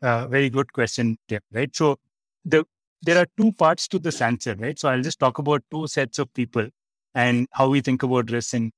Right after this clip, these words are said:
like, what is good versus what's not so much. While it appears risky, why it's not so, right? So number one, uh, typically what happens is that we don't allow validators to participate, right?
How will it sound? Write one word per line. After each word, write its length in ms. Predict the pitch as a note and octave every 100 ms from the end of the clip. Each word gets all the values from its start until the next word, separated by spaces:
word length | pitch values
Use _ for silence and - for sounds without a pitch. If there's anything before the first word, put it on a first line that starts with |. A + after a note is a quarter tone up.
| _
like, 260 | A#2 A2 - _ _ _ _ _
what 300 | C3 C3 C3
is 240 | C#3 - _ _ -
good 200 | B2 C3
versus 380 | B2 A#2 A#2+ - _
what's 320 | - B2+ B2
not 200 | C3 A#2
so 120 | - A#2+
much. 320 | A2+ A#2 - _ _ _ -
While 160 | C3
it 120 | B2+
appears 360 | C3 B2+ D3+ C#3
risky, 260 | C3 - B2+
why 140 | A#2+
it's 240 | A#2+ G#2
not 200 | A2 G2+
so, 140 | - F#2+
right? 200 | B2 G#3
So 140 | - E3+
number 260 | C#3+ D#3
one, 280 | F#3+ F#3 G3 - _ _ _ _
uh, 300 | C3 B2 C#3 -
typically 400 | D3+ F#3 F#3+ F#3+
what 220 | D#3 D3+
happens 400 | C#3+ B2+ D3+ D3+
is 260 | D3+ - -
that 220 | C3+ C3+ B2 -
we 200 | C#3+ C#3
don't 320 | C3+ C#3+ D3+ _ -
allow 240 | C3+ D3
validators 560 | B2+ B2+ C3+ C3+ C#3+ -
to 80 | B2
participate, 600 | A2+ - - - G#2 G2
right? 180 | C3+